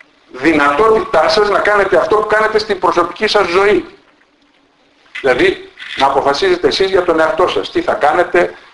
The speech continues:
πότε θα ξυπνήσετε, πότε θα πάτε στην εργασία σας και πότε όχι. Αλλά ποιος το αναλογίζεται; Όταν ψηφίζετε στις εκλογές,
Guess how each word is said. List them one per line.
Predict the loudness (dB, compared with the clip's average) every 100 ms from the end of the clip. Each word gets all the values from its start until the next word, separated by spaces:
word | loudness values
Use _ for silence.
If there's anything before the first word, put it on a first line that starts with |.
| _
πότε | 0 2
θα | 0
ξυπνήσετε, | -2 -4 -2 0 0 0
πότε | 0 0 0 0
θα | 0
πάτε | 0 0 -4
στην | -4 0
εργασία | 0 2 0 0
σας | -2
και | -6
πότε | -4 0 0
όχι. | 0 -4 -20 _ _ _ _ _ _ _ -20 _ _ _ _ _ _ _ _ _ _ _ _ _ _ _ _ _ _ _ -4
Αλλά | -4
ποιος | 0 -2 -2
το | -2
αναλογίζεται; | -2 -6 -10 -14 -18 -20 -20 _ -20 -20 -6
Όταν | -2 0 -2
ψηφίζετε | -4 -2 0 2 2 0 2 2 -2 -12 _ _ _ -20 -18 -20 -14
στις | -6 0
εκλογές, | 0 2 0 2 0 0